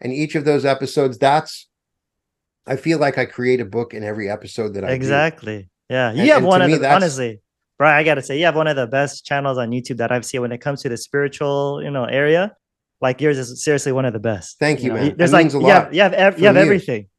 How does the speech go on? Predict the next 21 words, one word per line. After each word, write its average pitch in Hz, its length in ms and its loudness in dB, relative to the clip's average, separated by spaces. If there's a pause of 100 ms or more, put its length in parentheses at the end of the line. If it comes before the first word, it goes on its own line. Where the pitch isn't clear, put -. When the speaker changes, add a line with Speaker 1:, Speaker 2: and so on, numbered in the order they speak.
Speaker 2:
You 170 80 2
have 202 100 6
everything 208 420 0
on 123 140 -8
there, 117 140 -10
<laughs> 247 920 4
you 160 160 2
know? 151 80 2
Speaker 1:
Yeah. 139 240 4
Speaker 2:
So, 139 460 2
and 175 160 2
it's 160 100 -4
qual-, 196 280 2
Speaker 1:
I 180 80 0
Speaker 2:
it's - 120 -6
top 185 240 0
quality 160 480 2
too. 117 380 -6
So, 117 580 -6
yeah, 123 220 -2
I 101 60 -12